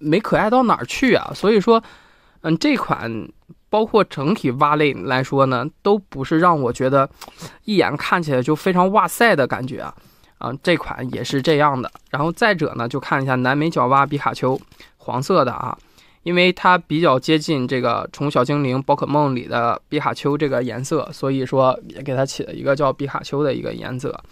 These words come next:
花纹方面呢，在视频里看的还是比较清楚，一个偏黄，一个偏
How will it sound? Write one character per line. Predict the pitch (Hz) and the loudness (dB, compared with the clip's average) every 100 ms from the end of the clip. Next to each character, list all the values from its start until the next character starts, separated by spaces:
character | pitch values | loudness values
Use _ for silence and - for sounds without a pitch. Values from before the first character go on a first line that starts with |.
| - - - - _ _ | -20 -20 -20 -20 _ _
花 | - 269 | 4 4
纹 | 202 151 | 6 4
方 | 185 185 | 4 4
面 | 180 131 | 4 2
呢， | 117 120 | 0 -2
在 | - 143 | 0 0
视 | - 175 | 2 0
频 | 160 | 0
里 | 190 127 | 0 -2
看 | - 131 | -2 -2
的 | |
还 | 120 127 | -2 -4
是 | 127 | -4
比 | 127 131 | -4 0
较 | 127 | -2
清 | 123 131 | -2 -8
楚， | 120 - | -8 -8
一 | 131 | -4
个 | |
偏 | 131 151 143 | -2 0 -2
黄， | 135 117 127 | -2 -2 0
一 | 127 | 0
个 | 127 131 131 131 | 2 4 4 2
偏 | - 139 139 | -2 -2 -2